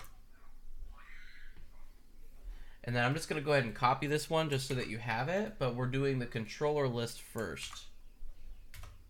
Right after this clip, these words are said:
And this is in community play. All right, so I'm gonna go ahead and put the in, and feel free to, uh, take screenshots and post them in there,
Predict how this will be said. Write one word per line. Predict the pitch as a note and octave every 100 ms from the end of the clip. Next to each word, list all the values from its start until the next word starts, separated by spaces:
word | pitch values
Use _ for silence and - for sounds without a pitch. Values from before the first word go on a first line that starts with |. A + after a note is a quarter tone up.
| - - - - -
And | B2
this | A#2+ -
is | A#2+ -
in | C3 C3+ C#3
community | C3+ A#2+ C3 C3+ C3
play. | B2+ - F2+ - - - - - - - - - - - - - - - - - - - - - - - -
All | D#3 D3
right, | A2+ F2 -
so | - C#3 A#2 - - - - - - -
I'm | C#3+
gonna | D#3+
go | E3+
ahead | E3+
and | D#3
put | - D3 C#3+
the | C#3+ C3+ C3
in, | C3+ C3 B2 - - - -
and | B2+
feel | C3 D#3+ E3+
free | - E3 E3+
to, | - D#3 C#3
uh, | B2+ A#2+
take | A#2+ C#3+ C3+
screenshots | - C#3+ C#3+ - A2+ G#2+
and | A2
post | G#2 B2 B2
them | A2+
in | A2
there, | G2+ G2